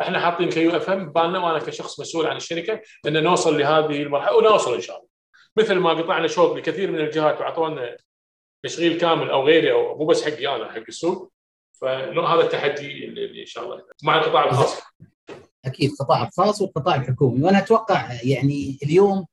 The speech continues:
Speaker 2: في ش-، شيء، شغلة مهمة في إدارة المرافق، إن أنا أكون مع العميل خلال فترة حياة، دورة الحياة العقار. يعني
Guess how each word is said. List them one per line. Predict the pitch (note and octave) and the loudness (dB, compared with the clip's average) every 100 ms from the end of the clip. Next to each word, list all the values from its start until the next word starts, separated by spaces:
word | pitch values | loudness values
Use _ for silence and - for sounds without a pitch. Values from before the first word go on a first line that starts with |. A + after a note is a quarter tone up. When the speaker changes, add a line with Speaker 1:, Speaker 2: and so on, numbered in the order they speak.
| - | -16
Speaker 2:
في | - G#3 F#3 | -4 0 0
ش-، | C3 B2+ - | 0 -2 0
شيء، | G3+ G3+ C3 | 0 0 -6
شغلة | B2+ F3+ F#3+ E3+ | -6 -2 0 2
مهمة | C#3+ C3+ F#3+ F3 | 4 6 4 2
في | C3 B2+ | 0 0
إدارة | D3+ C#3+ C3 | -2 -2 -4
المرافق، | A#2+ B2+ B2+ - _ D3 | -4 -2 -4 -4 _ -4
إن | D3 | -2
أنا | C#3 E3 G3 F#3 | -4 -2 0 0
أكون | D3 C3+ G3 G3 E3+ | -2 -6 -4 -2 0
مع | D#3+ E3+ | 0 0
العميل | C#3+ D3+ D#3 G3 G#3+ G#3+ - _ _ _ - | 0 -2 0 0 -2 -4 -12 _ _ _ -12
خلال | D3 D#3+ G3+ G3 F#3 | -4 0 0 0 -4
فترة | G3 G3 D#3 F3 F#3 - | -8 -8 -6 -6 -6 -12
حياة، | - C#3 D3+ | -4 0 4
دورة | C#3 F3 G#3+ E3 D3 | 6 8 6 6 0
الحياة | B2 D3+ E3 - | 0 0 0 0
العقار. | B2 A#2+ - G#2 - | -2 -4 -10 -12 -12
يعني | A#2+ A#2+ C3+ | -4 2 2